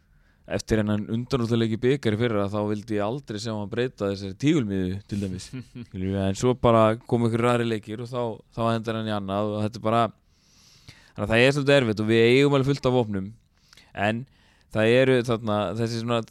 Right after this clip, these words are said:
Speaker 1: þeir sem maður er svona helst að kalla eftir að maður vilji sjá, sjá svona meira fá,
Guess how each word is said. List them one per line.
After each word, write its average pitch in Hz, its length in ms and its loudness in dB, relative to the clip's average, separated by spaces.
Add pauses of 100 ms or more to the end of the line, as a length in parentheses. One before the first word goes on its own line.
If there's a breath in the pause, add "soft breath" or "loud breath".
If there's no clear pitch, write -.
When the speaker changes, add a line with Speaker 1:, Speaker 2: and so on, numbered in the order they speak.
Speaker 1:
þeir 123 160 -2
sem 123 120 -6
maður 123 200 0
er 120 60 -8
svona 127 260 -4
helst 143 440 -4
að 135 100 0
kalla 143 340 -2
eftir 135 240 -2
að 123 140 0
maður 120 260 -2
vilji 123 160 0
sjá, 131 240 2 (1080 soft breath)
sjá - 280 -2
svona 123 160 -2
meira 135 400 4
fá, 113 160 0